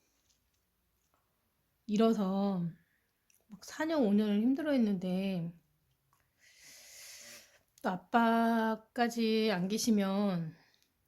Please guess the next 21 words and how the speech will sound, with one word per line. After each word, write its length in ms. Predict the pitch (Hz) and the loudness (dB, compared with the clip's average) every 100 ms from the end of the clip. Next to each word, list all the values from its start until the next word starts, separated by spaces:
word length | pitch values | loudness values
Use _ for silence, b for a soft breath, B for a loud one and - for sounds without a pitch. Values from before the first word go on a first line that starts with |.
| _ | _
사실 600 | - 269 269 262 254 240 | -6 -6 -2 0 2 0
좀 360 | 240 220 185 185 | 0 0 0 -4
자신이 380 | - - 254 226 | -10 0 4 4
없어요. 340 | 180 - - - _ _ _ _ _ _ _ _ _ _ _ _ b b b _ | 0 -12 -20 -20 _ _ _ _ _ _ _ _ _ _ _ _ b b b _
그래서 400 | - 233 247 233 | -2 2 2 0
좀 360 | 233 240 220 - _ _ _ - B B B _ _ _ | 0 2 2 -2 _ _ _ -20 B B B _ _ _
그런 280 | - 277 285 | 2 4 4
거 80 | 214 | 2
있잖아요. 520 | - 185 190 190 220 | 0 -4 -4 -6 -4
너무너무 520 | 262 302 330 302 269 262 | -4 -2 -2 0 0 -2
보고 220 | 202 233 | -4 -4
싶은데 460 | - - 233 247 | -4 -2 -2 0
얼굴 500 | 254 208 208 220 247 | -2 0 0 0 -2
보고 280 | 226 196 220 | -4 -4 -4
친하게 440 | - - 320 302 277 | -6 -4 -2 0 -2
지내면 720 | - 196 196 196 269 294 285 _ _ _ _ _ _ _ _ _ _ | -2 -2 0 0 2 0 -4 _ _ _ _ _ _ _ _ _ _
제가 260 | - 240 247 | -2 0 2
너무 280 | 202 202 190 | 4 2 2
무너질 460 | 214 233 233 196 | 4 4 4 0
것 120 | - | -4
같은, 360 | 165 160 - | -8 -10 -18